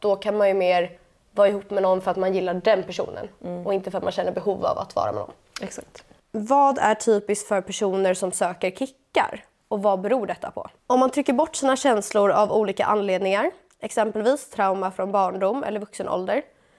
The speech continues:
Speaker 1: istället för att bemöta och acceptera dem, så kan det resultera i att man till slut distanserat sig så mycket från känslorna att det kan vara svårt att känna av eller nå dem igen. Detta kan leda till att man söker adrenali-, adrenalinkickar,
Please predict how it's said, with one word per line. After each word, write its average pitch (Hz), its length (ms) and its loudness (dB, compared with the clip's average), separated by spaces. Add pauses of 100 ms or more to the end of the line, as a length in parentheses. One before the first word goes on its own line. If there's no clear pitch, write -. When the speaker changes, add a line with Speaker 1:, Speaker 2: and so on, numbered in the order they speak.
(140)
Speaker 1:
istället 208 400 0
för 196 60 -2
att 190 100 -4
bemöta 196 480 -4
och - 160 -10
acceptera 202 520 -2
dem, 269 220 -4 (420)
så - 140 -8
kan 208 200 0
det 202 80 0
resultera 202 640 0
i 180 120 -2
att 180 140 -4
man 180 300 -6 (140)
till 208 120 -12
slut 185 340 -6
distanserat 196 720 -2
sig 180 140 -2
så - 100 -8
mycket 185 300 -6
från 185 120 -4
känslorna 180 680 0
att - 120 -8
det 202 60 -14
kan 196 120 -4
vara 185 60 -6
svårt 175 360 -2
att - 160 -14
känna 185 260 0
av 196 300 2
eller 190 240 -4
nå 240 200 0
dem - 160 -10
igen. - 180 -14 (1040)
Detta 262 340 -4
kan 269 140 2
leda 214 240 4
till 208 140 -2
att 196 80 0
man 202 140 -2
söker 180 340 0
adrenali-, 196 440 0 (220)
adrenalinkickar, 214 1300 0